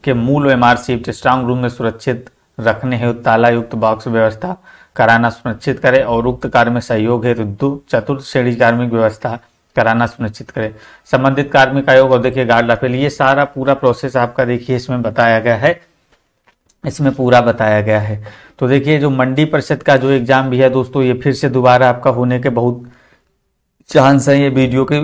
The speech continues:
समय इसकी भर्ती आई थी, साढ़े तीन चार सौ पद थे शायद, और जब बीडीओ आया था तब ये भी आई थी दो हज़ार अठारह की, ये भी वैकेंसी देखिए लिखा हुआ है,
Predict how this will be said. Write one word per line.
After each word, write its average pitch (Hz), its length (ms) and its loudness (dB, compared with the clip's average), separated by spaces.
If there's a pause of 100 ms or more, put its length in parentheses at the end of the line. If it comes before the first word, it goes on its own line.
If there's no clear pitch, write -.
(120)
समय 135 340 0
इसकी 131 200 -6
भर्ती 127 340 2
आई 123 140 4
थी, 127 120 -2
साढ़े 127 240 2
तीन 127 240 -2
चार 127 180 4
सौ 127 140 -2
पद 123 220 0
थे 131 140 -8
शायद, 135 280 2 (800)
और 135 160 6
जब 120 120 -2
बीडीओ 131 300 4
आया 135 180 8
था 139 220 4
तब 127 200 0
ये 127 140 4
भी 123 180 2
आई 123 100 6
थी 127 100 -4
दो 127 160 2
हज़ार 123 220 6
अठारह 127 320 2
की, 127 120 -4
ये 123 120 0
भी 120 120 0
वैकेंसी 120 540 -2 (640)
देखिए 143 440 0
लिखा 135 260 -2
हुआ 123 200 4
है, 151 160 4